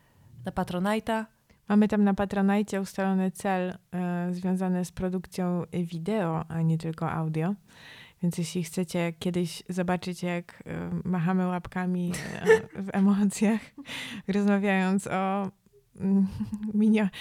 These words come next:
Speaker 2: słusznie czasach minionych szacheckich, to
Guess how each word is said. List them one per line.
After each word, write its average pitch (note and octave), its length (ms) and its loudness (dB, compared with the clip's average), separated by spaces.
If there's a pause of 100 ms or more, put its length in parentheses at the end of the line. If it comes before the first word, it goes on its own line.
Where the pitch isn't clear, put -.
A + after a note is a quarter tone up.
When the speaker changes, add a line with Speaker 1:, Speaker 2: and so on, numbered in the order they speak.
(120)
Speaker 2:
słusznie A#3 420 0
czasach G#3 440 0
minionych F#3+ 680 2
szacheckich, G3 800 -4 (400)
to C#4 440 -2